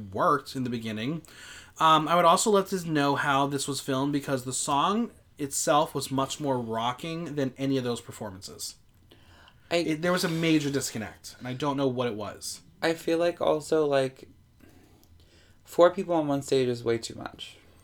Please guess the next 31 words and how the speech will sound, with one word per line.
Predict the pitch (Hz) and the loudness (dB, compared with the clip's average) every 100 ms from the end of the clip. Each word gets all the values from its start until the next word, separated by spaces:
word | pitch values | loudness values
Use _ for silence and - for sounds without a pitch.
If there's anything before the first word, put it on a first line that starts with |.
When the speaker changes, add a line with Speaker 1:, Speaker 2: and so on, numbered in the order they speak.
| _ - | _ -10
Speaker 2:
in | 139 | -4
my | 117 | -4
opinion. | 113 - - - - _ - - - | -4 -10 -14 -16 -18 _ -20 -20 -8
Speaker 1:
Remember | 147 151 160 | -6 -4 -2
Drag | 147 131 139 - | -2 -2 -4 -10
Race? | 156 156 156 | -6 -4 0
Speaker 2:
We're | 135 | 2
not | 127 | 2
Speaker 1:
<laughs> | 127 | -2
Speaker 2:
talking | 131 214 | 0 10
about | 254 262 285 | 12 12 12
that. | 80 104 - | 8 2 0
That | 113 104 | 0 2
was, | 127 - | 0 0
I | 127 | 0
make | 131 131 | 0 0
fun | 135 | 2
of | 131 | 2
that | - | 2
way | 110 110 | 0 -2
too | 113 | -4
much. | 104 - - - | -4 -4 -10 -14
Speaker 1:
We | 117 | -8
all | 110 107 | -6 -6
do. | 107 107 131 - | -8 -10 -12 -10
Speaker 2:
Like, | 127 | -8
twenty-seven | - 131 123 123 120 | -4 -2 -2 -2 0
drag | 117 113 | 0 0
queens | 120 110 | -4 -4
on | 110 110 | -4 -2
stage. | 107 107 | -2 -2